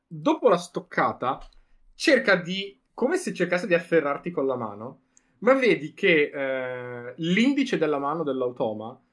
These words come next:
non è un indice, è letteralmente una punta.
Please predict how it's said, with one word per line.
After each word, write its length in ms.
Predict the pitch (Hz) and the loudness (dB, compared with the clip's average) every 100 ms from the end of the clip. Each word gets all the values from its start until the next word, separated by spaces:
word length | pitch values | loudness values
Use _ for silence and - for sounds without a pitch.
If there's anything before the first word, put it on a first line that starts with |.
| _ | _
non 200 | 185 240 | 0 2
è 300 | 254 147 - _ _ _ _ | 2 0 -4 _ _ _ _
un 200 | 170 170 | 0 2
indice, 540 | 135 131 135 170 180 | 2 0 0 0 2
è 180 | 190 175 | 0 2
letteralmente 640 | 180 190 220 220 180 185 220 | 0 0 0 2 0 4 4
una 300 | 170 151 - | 4 0 -4
punta. 640 | - 147 120 117 123 127 | -6 -6 -6 -4 -6 -6